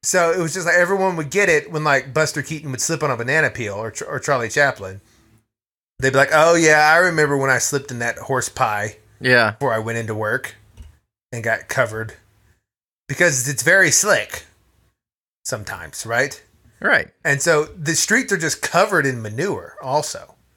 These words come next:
Speaker 1: And, like, they have sweepers that go around, but they can't do it all the time. I mean, it's just,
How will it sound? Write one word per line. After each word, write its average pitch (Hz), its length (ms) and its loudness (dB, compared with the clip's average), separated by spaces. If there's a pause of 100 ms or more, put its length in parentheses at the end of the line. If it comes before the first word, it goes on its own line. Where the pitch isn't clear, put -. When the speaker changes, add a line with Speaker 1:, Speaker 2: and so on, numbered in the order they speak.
(960)
Speaker 1:
And, 143 100 -4
like, 135 180 0
they 143 100 2
have 147 180 2
sweepers 160 460 -2
that 131 60 -6
go 127 120 -2
around, 117 300 -4
but 127 100 -6
they 135 100 -2
can't 120 340 -6
do 113 140 -12
it 104 80 -10
all 104 160 -8
the 117 80 -8
time. 107 460 -10
I 104 60 -12
mean, 113 180 -10
it's 113 120 -12
just, 120 220 -12